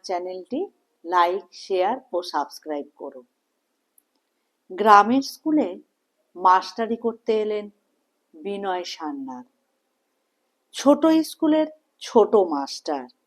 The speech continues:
টিকিটের ওপর সই করে রসিদ লিখতেন পঞ্চাশ টাকার, কিন্তু পেতেন মাত্র তিরিশ টাকা।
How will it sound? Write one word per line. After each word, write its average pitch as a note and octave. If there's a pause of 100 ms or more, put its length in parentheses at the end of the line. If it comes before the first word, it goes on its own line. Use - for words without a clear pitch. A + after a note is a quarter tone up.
(960)
টিকিটের D#4
ওপর D#4
সই B3
করে B3 (280)
রসিদ G#3+
লিখতেন B3 (500)
পঞ্চাশ F3+
টাকার, C3 (640)
কিন্তু B3+ (100)
পেতেন A#3
মাত্র A3+ (520)
তিরিশ A#3
টাকা। B2